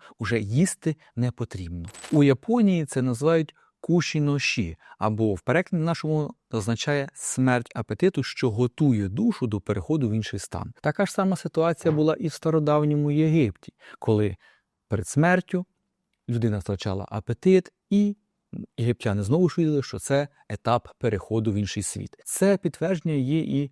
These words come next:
в сучасній медицині. Тобто нічого, як то кажуть, нового ми не відкривали. Ми підтвердили те, що раніше люди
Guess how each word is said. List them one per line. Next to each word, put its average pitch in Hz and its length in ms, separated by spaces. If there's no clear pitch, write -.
в - 80
сучасній 127 760
медицині. 95 600
Тобто 120 240
нічого, 135 760
як 127 100
то 131 120
кажуть, 131 360
нового 135 680
ми 127 100
не 139 100
відкривали. 131 560
Ми 120 160
підтвердили 131 960
те, 156 260
що - 260
раніше 110 640
люди 123 400